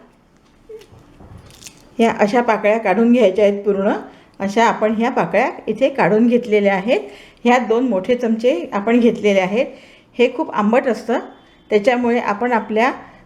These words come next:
जसं आपल्याला चटणी आंबट आवडेल त्याप्रमाणे आपण ह्या पाकळ्या घ्यायच्या आहेत.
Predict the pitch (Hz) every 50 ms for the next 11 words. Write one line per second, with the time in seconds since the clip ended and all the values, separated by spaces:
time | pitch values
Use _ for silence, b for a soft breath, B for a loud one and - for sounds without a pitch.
0 | B - 208 196 277 277 262 269 254 254 240 247 240 254 247 - - - - -
1 | 208 190 202 226 240 254 247 - - 208 208 220 220 226 220 - - 208 190 185
2 | 196 233 302 - - - - 233 226 226 226 220 202 202 196 202 208 185 180 -
3 | 190 190 190 202 202 233 - - 220 175 170 190 180 190 233 320 285 285 254 170
4 | 160 - - 196 175 165 170 170 214 294